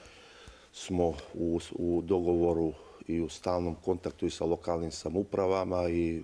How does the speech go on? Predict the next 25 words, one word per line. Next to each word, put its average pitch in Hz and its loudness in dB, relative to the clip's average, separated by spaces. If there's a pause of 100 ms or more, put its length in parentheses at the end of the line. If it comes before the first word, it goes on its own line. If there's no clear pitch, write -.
(140)
naravno 82 -2
i 82 -6
u 82 -6
našem 85 -2 (160)
proaktivnom 82 0
djelovanju 90 2
obezbijedili, 85 2 (360)
ako - -8
bude 85 0
trebalo, 85 2
i - 4
alternativni 82 0
smještaj 85 -4
za 80 -4
oko 82 -4
petsto, - -2 (540)
ovaj, 80 -4
državljana 80 -2
Ukrajine, 82 -2
ako 82 -6 (140)
već 80 -6 (160)
bude 85 -2
nekog 80 -4
značajnijeg 80 -4 (540)
priliva. 85 2